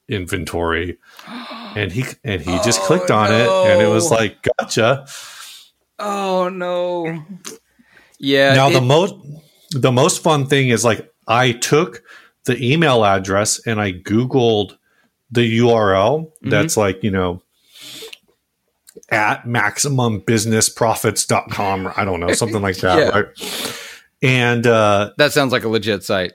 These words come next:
Speaker 2: Like, l-,
Speaker 1: Yeah,
Speaker 2: not
Speaker 1: and when
Speaker 2: legit, just it exists.
Speaker 1: Yeah, so when you Google it, it comes up with a list of, like,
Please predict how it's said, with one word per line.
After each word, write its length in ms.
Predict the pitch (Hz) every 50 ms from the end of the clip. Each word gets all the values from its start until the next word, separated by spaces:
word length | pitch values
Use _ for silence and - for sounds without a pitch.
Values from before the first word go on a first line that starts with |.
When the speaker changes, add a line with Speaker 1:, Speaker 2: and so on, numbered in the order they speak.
| _ -
Speaker 2:
Like, 180 | 123 120 117 -
l-, 180 | 143 143 160 151
Speaker 1:
Yeah, 120 | 127 175
Speaker 2:
not 160 | 170 156 147 143
Speaker 1:
and 60 | 139
when 80 | 143 151
Speaker 2:
legit, 280 | 160 135 120 107 - -
just 180 | 143 131 -
it 80 | 135 113
exists. 680 | 110 92 92 117 123 92 80 - - - - - - - - - - - _ _ _ _ _ _ _ -
Speaker 1:
Yeah, 220 | 117 110 107 104
so 180 | - - 151 147
when 140 | 147 147 139
you 120 | 131 107
Google 520 | 95 - 123 131 180 196 190 165 135 117 110
it, 260 | 104 104 104 - - _ _ _ _ _ _ _ _ _ _ _ -
it 200 | 139 139 135 135
comes 300 | - 139 143 143 135 -
up 140 | 175 175 -
with 140 | 175 - -
a 60 | 143
list 420 | 131 120 107 107 117 143 139 - -
of, 120 | 123 113
like, 200 | 117 107 92 -